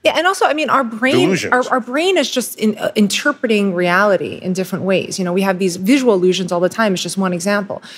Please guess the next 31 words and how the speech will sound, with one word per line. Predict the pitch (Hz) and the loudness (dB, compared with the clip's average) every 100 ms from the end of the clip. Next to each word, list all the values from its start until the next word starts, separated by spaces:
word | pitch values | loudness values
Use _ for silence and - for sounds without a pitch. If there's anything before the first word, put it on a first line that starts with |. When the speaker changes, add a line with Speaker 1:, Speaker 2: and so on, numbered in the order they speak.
| - | -6
Speaker 1:
So | - | 0
what | 233 233 392 | 2 2 0
we're | 349 302 | 0 -2
perceiving | 240 - 285 320 214 180 | -2 -2 0 2 2 0
in | |
our | 180 | 0
mind's | 185 190 185 - | 2 0 0 0
eye | 240 233 | 0 0
does | 220 196 | -4 0
not | 202 - | 0 0
necessarily | 185 - 202 196 180 | -6 -4 0 0 0
correlate | - 339 311 180 | -2 0 4 2
with | 180 - | 0 -2
reality. | 175 220 311 - - - _ _ _ | -2 0 0 -2 -6 -14 _ _ _
We're | 240 | 0
completely | 262 247 - 330 294 | 2 0 0 0 0
biased. | 226 240 311 - - - | 0 0 0 -2 -6 -10
So | - 277 269 - | 0 0 -2 -10
the | - | -8
scientific | - 349 349 - 311 233 | -2 -2 -2 -6 -6 -2
method | 233 302 294 | 0 0 0
is | 226 | 2
amazing | 214 208 233 269 226 | 2 4 4 2 0
'cause | 208 | 2
it's | 220 214 | 0 2
a | 202 | 2
way | 190 226 | 4 4
to | 226 202 - _ _ _ - | 2 0 -6 _ _ _ -4
get | 196 233 | 0 2
around | 262 190 208 262 | 2 2 0 0
that, | 190 - | -4 -8